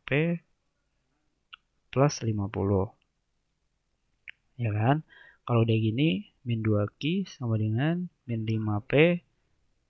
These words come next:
plus lima puluh minus empat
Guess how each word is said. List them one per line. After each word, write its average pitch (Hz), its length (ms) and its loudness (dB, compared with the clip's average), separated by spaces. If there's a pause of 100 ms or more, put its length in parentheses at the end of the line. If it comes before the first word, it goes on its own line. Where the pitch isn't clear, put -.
(460)
plus 151 240 2 (160)
lima 123 320 0
puluh 123 320 4 (480)
minus 127 320 -2
empat 110 240 -8